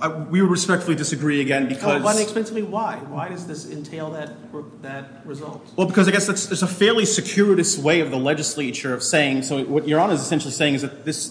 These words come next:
Speaker 1: this act is intended to apply to actions commenced on or after the effective date. Well, that, that would,
Speaker 2: No,
Speaker 1: would have been
Speaker 2: I'm
Speaker 1: a very
Speaker 2: not saying
Speaker 1: easy
Speaker 2: that. Actions pending on the effective date, right?
Speaker 1: Well
Speaker 2: Actions that haven't commenced but haven't been concluded.
Speaker 1: So they, Your, Your Honor just a-,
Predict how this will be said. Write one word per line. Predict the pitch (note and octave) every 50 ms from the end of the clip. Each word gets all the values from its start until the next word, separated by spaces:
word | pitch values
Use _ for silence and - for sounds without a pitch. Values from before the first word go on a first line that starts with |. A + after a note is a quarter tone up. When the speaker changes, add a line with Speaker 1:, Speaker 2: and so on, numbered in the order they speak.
| - - -
Speaker 1:
this | D#3 E3 D#3 -
act | - D#3+ D#3+ -
is | D#3 C3
intended | C#3+ C#3 C3+ D#3+ D3 C#3 C3+
to | - D3
apply | C3 - - D3 C#3+ C3+
to | C#3+ - D3+ C3+
actions | D3 D3 C#3 - C#3+ B2+ -
commenced | - - C#3+ D3 C#3+ C#3 C#3 C#3 - - - - -
on | D#3 D#3 D#3
or | D3+ D3
after | C#3 C#3+ D3 - D3
the | C3 C3
effective | C3 C3 D#3 C#3+ D3 C#3 A#2+
date. | B2 D3+ C3+ G#2+ - - -
Well, | -
that, | C#3 C3+ - -
that | D3+ D#3
would, | E3 D#3+ D4
Speaker 2:
No, | F4
Speaker 1:
would | -
have | G3 D3
been | D#3+ D#3
Speaker 2:
I'm | C3+
Speaker 1:
a | D#3+
very | E3 E3+ E3
Speaker 2:
not | D3+
saying | D#3 D#3+ D#3+
Speaker 1:
easy | C#3+ D3 D3 C#3+
Speaker 2:
that. | - - F3+
Actions | F3+ F#3 F#3 - - F#3+ F#3+ F3+
pending | F#3 - - D4 F4 D4 A3+ D3+ C#3+
on | C#3 C3 C3
the | C#3 C3+
effective | C3+ - - C3+ C3+ - C3+ -
date, | - C#3+ B2 - A#2+
right? | - D3 C#3+
Speaker 1:
Well | F3+ F#3+ - -
Speaker 2:
Actions | - F#3+ F#3+ - A3+ G3
that | G3 F3+
haven't | E3 F3+ F3 - F#3+ F#3 F3+
commenced | F#3+ G3 F3+ D#3 D#3 D#3 D#3 - -
but | D#3
haven't | - D3+ D3+ E3 E3+ E3+ E3
been | D#3+ D#3 D3
concluded. | D3 D#3+ - - D3+ D3+ C3+ B2+ C3 - - - - - -
Speaker 1:
So | - - D#3+
they, | D#3 D#3+ D#3+ D#3 D#3
Your, | E3+ E3+ F3 F3
Your | F3 F3 F3 E3
Honor | D#3+ E3+ E3 D#3
just | D#3+ D#3 - -
a-, | -